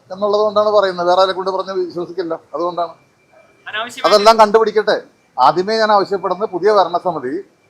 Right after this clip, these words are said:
Speaker 1: ഈ പറഞ്ഞത് ആരാണ്, ഈ കേസ് കൊടുത്തതിന്റെ പിന്നിൽ ആരാണ്, ഇതെല്ലാം അവർ കണ്ടുപിടിക്കണം.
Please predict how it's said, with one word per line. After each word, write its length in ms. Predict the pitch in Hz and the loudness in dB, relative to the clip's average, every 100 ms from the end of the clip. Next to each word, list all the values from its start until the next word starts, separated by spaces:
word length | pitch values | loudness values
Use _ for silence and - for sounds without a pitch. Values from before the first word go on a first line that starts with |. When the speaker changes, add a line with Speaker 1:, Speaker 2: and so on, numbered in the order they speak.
| 165 | -12
Speaker 1:
ഈ 100 | 202 | 2
പറഞ്ഞത് 320 | 202 180 190 | 2 2 2
ആരാണ്, 560 | 190 165 165 156 147 113 147 | 4 4 4 2 0 -8 -10
ഈ 40 | |
കേസ് 320 | 151 165 160 185 | -4 -2 0 0
കൊടുത്തതിന്റെ 400 | 180 175 170 170 | -2 -2 -4 -4
പിന്നിൽ 220 | 160 156 | -2 0
ആരാണ്, 380 | 143 147 143 139 | 2 2 0 0
ഇതെല്ലാം 280 | 196 208 | 0 2
അവർ 120 | 202 220 | 2 2
കണ്ടുപിടിക്കണം. 580 | 202 208 196 165 123 | 0 2 0 0 -8